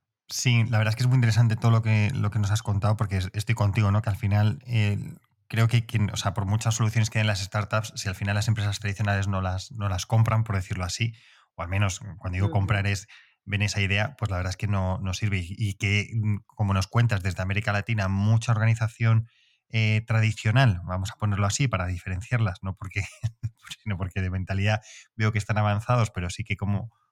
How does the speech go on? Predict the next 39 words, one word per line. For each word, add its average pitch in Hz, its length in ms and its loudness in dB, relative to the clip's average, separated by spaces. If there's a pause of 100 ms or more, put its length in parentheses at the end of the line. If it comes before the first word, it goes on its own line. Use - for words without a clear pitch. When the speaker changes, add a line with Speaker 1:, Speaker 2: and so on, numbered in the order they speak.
(120)
Speaker 1:
llevan 113 220 2
más 113 160 2
años 113 180 4
de 110 60 2
experiencia, 107 540 -2
que 104 100 -6
sean 107 220 -2
las 104 120 -2
que 117 60 -6
estén 110 440 0 (420)
apoyando 107 420 0
y 104 40 2
haciendo, 107 340 -2
pues 95 120 -8
la 90 80 -4
verdad 90 120 -4
es 90 60 -10
que - 60 -20
es 101 60 -12
muy, 98 260 -4
muy 107 100 -2
interesante. 90 580 -10 (680)
Pues, 110 360 0 (160)
Andrea, 123 420 4
Speaker 2:
Sí. 113 60 -6 (120)
Speaker 1:
te, 110 420 4
yo 117 120 4
creo 135 200 -2
que 156 80 -4
hemos 151 200 0
dado, 139 180 4
la 135 100 6
verdad 127 140 4
es 120 60 -2
que 127 100 -4
un 127 100 2
buen 123 400 6
repaso 120 460 2
a, 113 220 4